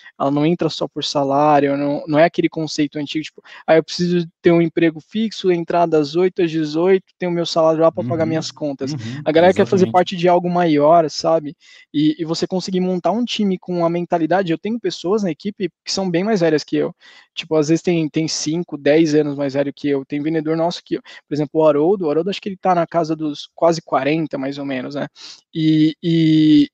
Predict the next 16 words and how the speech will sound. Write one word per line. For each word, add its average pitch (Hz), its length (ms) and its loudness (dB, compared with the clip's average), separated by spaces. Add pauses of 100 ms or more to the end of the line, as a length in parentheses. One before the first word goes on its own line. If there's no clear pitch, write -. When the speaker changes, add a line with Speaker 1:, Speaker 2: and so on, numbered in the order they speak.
Speaker 1:
e 147 320 0
você 151 260 0
conseguir 185 440 -2
trazer 165 320 4
essa 196 140 0
mentalidade 180 640 2
pra 196 100 -6
uma 170 100 -4
pessoa 165 300 -10
que 156 120 -4
é 170 60 0
um 226 80 -6
pouco 214 240 -8
mais 151 240 -6
velha, 175 280 0
pô, - 200 -12